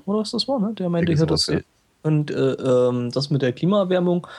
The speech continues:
Speaker 1: ähm, war irgend so ein Abgeordneter von Amis, der das halt gerade im Wahlkampf so gut fand, das, äh,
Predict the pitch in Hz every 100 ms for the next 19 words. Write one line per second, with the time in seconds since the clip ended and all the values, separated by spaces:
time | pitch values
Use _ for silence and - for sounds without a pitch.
0 | - - - 143 143 143 143 143 143 123
1 | 135 147 143 135 127 143 147 139 135 135
2 | 131 127 - - - - 123 123 117 -
3 | - 107 113 - _ _ _ _ _ _
4 | 117 117 107 117 - 117 117 117 117 120
5 | 117 113 - 110 104 117 127 123 120 113
6 | 113 110 - - 113 107